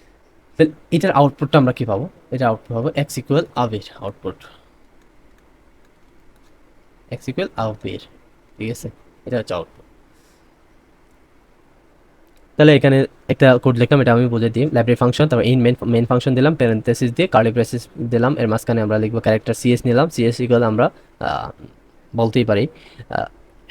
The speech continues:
এ, এ, এই যে ক্যারেক্টার টাইপের ডাবল কোটেশন হবে না, এটা সিঙ্গেল কোটেশনের মধ্যে থাকবে, প্রিন্ট করবো, সিএস equal কোনটা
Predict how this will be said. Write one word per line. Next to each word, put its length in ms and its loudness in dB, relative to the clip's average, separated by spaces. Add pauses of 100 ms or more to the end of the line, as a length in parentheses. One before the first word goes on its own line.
এ, 20 6 (400)
এ, 20 2 (260)
এই 80 2 (100)
যে 120 -6
ক্যারেক্টার 300 2
টাইপের 300 2
ডাবল 220 2
কোটেশন 460 -2
হবে 140 -4
না, 100 -2
এটা 160 2
সিঙ্গেল 260 0
কোটেশনের 580 -2
মধ্যে 200 0
থাকবে, 200 -2 (100)
প্রিন্ট 260 -2
করবো, 200 2 (260)
সিএস 260 2
equal 180 2 (1000)
কোনটা 260 0